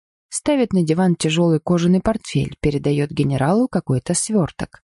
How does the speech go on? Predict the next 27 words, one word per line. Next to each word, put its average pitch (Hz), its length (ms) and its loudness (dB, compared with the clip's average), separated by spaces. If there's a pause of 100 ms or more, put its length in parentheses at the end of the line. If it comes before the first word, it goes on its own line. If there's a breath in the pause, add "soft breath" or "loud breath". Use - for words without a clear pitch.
(260)
«Чай 233 220 2
будешь, 220 380 0
Тарасов?» 170 540 0
предлагает 156 560 0
муж, 262 280 4
и - 20 -2
прежде 160 380 0
чем 156 220 0
скрыться - 440 -2
в - 60 -14
спальне, 240 480 0
поворачивается 156 760 -2
ко - 160 -2
мне. 156 320 -2 (420)
«Катя, 170 300 -2
на 170 60 4
минутку». 208 580 2 (540)
Последняя 247 500 2
возможность 180 680 2
побыть 196 320 0
вдвоём, 196 600 -2 (360)
и 185 100 2
я 185 200 4
её 202 220 2
точно - 360 0
не 156 160 4
пропущу. - 640 -4